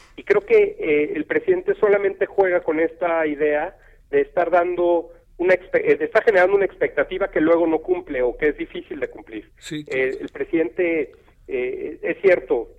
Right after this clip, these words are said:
Speaker 1: como decíamos, eh, eh, improvisa y, eh, genera algunas ocurrencias que pueden mantenerlo, como decimos,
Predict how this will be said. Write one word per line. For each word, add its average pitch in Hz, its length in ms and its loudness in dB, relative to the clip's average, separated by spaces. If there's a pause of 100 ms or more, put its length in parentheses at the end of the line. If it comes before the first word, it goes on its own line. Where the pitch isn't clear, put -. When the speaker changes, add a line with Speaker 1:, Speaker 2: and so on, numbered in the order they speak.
Speaker 1:
como 127 200 -4
decíamos, 123 480 -2 (400)
eh, - 220 -16 (320)
eh, - 280 -16
improvisa 180 720 2
y, 120 480 -10 (360)
eh, 131 360 -2 (320)
genera 160 220 4
algunas 175 340 2
ocurrencias 147 460 0
que 165 80 -2
pueden 170 260 2
mantenerlo, 151 920 -2 (100)
como 117 260 -2
decimos, 170 440 -2